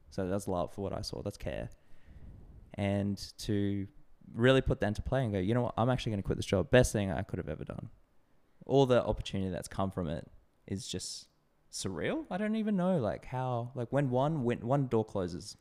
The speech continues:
multiple ones open. So I quit that job to turn my side hustle full time.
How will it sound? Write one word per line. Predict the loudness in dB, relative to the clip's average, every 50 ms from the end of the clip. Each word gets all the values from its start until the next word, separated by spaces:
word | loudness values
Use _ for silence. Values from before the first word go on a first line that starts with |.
| -6
multiple | 0 2 2 2 2 0 -6 -6 -6
ones | -4 -4 -4 -2
open. | -2 -2 -2 -4 -6 -8 -10 -14 -16 -20 -20 _ -20 -20 -20 -20 -20 -20 -20 -20 -20 _ _
So | -6 -2 0
I | 2 0
quit | 2 4 4 4 4 4 2
that | -2 -4 -4 -4
job | -2 0 2 2 2 2 0 -2 -8 -18 -20 -20 -20 _ _ _ -20 -20 -20 -20 -20 -20 -20 -20 -20 _ _ -20 -20 _ _ _ _ -8
to | -2 0 2 2 4 4 2 2 0 -2
turn | -4 -4 -4 -2 -2 0
my | 0 -2 -4
side | -4 -4 -4 -2 -2 -2
hustle | -4 -6 -8 -8 -10 -12
full | -12 -14 -16 -14
time. | -12 -12 -10 -10 -12 -14